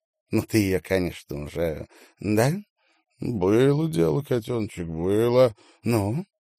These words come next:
«Неинтересно. Закомплексованный советский индивидуум». «Фригидно, что ли?» «Да нет.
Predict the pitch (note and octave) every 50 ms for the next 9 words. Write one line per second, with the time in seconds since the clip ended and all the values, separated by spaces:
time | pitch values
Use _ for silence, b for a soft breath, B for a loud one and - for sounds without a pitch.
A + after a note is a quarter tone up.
0 | _ _ - - E2 F#2+ F#2+ G2+ A2+ B2 B2 B2 B2+ B2 A#2 - - A#2 G#2 F2
1 | - - - - - _ - - _ _ _ _ _ _ _ _ _ _ _ _
2 | - - A#2+ A2+ B2+ - - C3+ B2 G#2+ C3 C#3+ D3 - - - F#3+ G3+ G3+ F#3+
3 | F3+ F3 E3+ E3+ D#3+ D#3 C#3+ - - A#2 A2 F#2+ G2+ A2 B2 A#2+ - - - -
4 | - A#2+ B2 A#2+ A2+ A#2+ A2 A#2+ A#2 A2+ A2+ A2+ A2+ A2+ G#2+ A#2 A#2 A#2 A#2 A2
5 | - _ _ _ - - D3+ D3+ D3 C#3+ D3 D#3+ D#3 C#3+ C3+ B2 - - - -
6 | A#2+ A2+ G2+ E2+ D#2+ G2 G2 F#2+ F#2+ G2 A2 A#2+ - E3